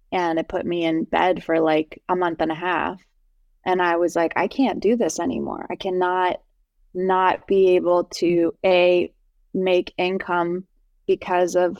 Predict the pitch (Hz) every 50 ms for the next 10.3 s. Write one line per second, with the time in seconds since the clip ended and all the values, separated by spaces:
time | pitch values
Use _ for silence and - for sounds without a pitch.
0 | _ _ - - - 190 180 175 - 190 180 175 175 180 170 170 180 175 - _
1 | _ _ _ - - - 180 180 175 175 - 175 170 165 - 180 185 - - 190
2 | 180 175 175 170 175 180 _ _ _ _ _ _ _ _ _ _ _ - 190 170
3 | 180 185 - - 220 226 202 214 202 - 196 185 180 180 175 175 - - 190 190
4 | 185 180 175 175 175 185 - - - _ _ _ _ _ - 214 202 - - -
5 | 226 240 262 262 - _ - 226 208 202 - 277 - - - 294 320 311 302 220
6 | - - - 196 190 208 220 220 220 - - - 202 196 208 196 - - 190 190
7 | 190 180 175 180 180 - 175 185 202 208 214 190 202 185 180 180 180 - 185 190
8 | 190 185 185 180 185 180 180 - 190 190 185 175 180 180 175 - - - 175 180
9 | 165 - 208 220 226 226 202 185 180 175 180 - _ - - 175 - - - -
10 | 185 185 185 185 180